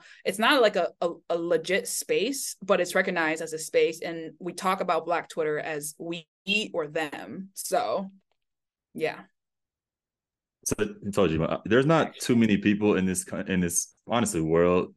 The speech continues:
Speaker 2: who could probably, um, encourage or really force me to change my research, but you're one of them. 'Cause this is literally has my brain just like, yo, I have so many, because it's the psych program, right?
Speaker 1: Yeah.
Speaker 2: Like, psych,
Speaker 1: A lot
Speaker 2: not
Speaker 1: of what I
Speaker 2: social?
Speaker 1: do isn't actually in psych.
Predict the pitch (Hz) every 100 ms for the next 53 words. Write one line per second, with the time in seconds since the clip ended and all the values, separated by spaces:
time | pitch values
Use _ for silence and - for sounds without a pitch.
0 | - 92 90 85 90 87 87 87 82 80
1 | 76 _ _ _ _ 85 82 80 78 76
2 | 73 71 73 _ _ _ - 98 - 95
3 | 98 98 98 - 87 87 87 - 90 101
4 | 87 85 87 85 85 90 101 95 - -
5 | 90 127 113 90 87 76 78 - - _
6 | _ _ _ _ _ - 139 127 107 127
7 | 117 110 98 98 92 101 104 98 95 95
8 | 87 87 98 98 123 110 101 - 113 120
9 | 107 101 95 - - 123 113 101 151 -
10 | 104 90 95 123 - _ _ _ _ _
11 | _ _ - 180 - 196 - _ - 98
12 | 117 208 240 392 - 311 254 - 247 214
13 | 220 220 185 185 185 190 175 170 160 170
14 | 170 165